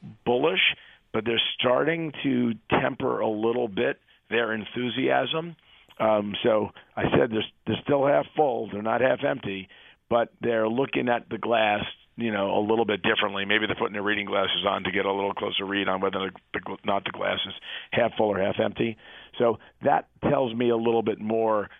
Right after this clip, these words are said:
'cause over the last couple of years, the number of people saying things were excellent has shifted downwards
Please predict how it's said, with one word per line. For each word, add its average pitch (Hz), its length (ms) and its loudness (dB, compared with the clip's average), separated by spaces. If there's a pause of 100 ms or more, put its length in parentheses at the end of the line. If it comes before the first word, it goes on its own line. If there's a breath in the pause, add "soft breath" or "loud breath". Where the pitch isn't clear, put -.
(120)
'cause 107 140 -4
over 107 200 0
the 104 80 -2
last 120 340 2 (260)
couple 120 300 0
of 101 120 0
years, 104 340 0 (460 loud breath)
the 107 160 2
number 123 380 0
of 107 100 -4
people 120 380 -4
saying 113 300 -2
things 113 240 -4
were 95 140 -2
excellent 123 460 -2 (200 soft breath)
has - 160 -4 (160)
shifted 110 380 -4
downwards 104 680 0